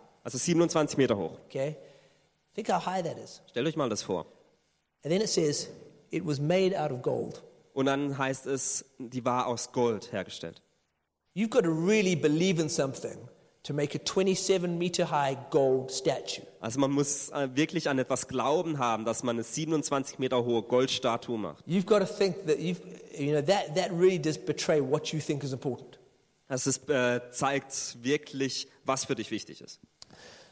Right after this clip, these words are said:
Speaker 2: So they make this huge statue, this huge idol.
Speaker 1: Also sie haben diese Riesenstatue, diesen Riesengötzen gemacht.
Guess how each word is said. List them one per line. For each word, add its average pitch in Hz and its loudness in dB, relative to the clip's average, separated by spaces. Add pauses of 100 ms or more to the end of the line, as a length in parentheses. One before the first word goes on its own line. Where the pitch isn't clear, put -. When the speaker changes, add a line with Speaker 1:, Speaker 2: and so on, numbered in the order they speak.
Speaker 2:
So 170 2
they 170 6
make 190 2
this 175 0
huge 226 0
statue, - 0
this - -10
huge 202 0
idol. 156 -2 (380)
Speaker 1:
Also 135 -2
sie 156 6
haben 139 2
diese 139 -2
Riesenstatue, 160 0
diesen 131 -2
Riesengötzen 156 0
gemacht. 160 -2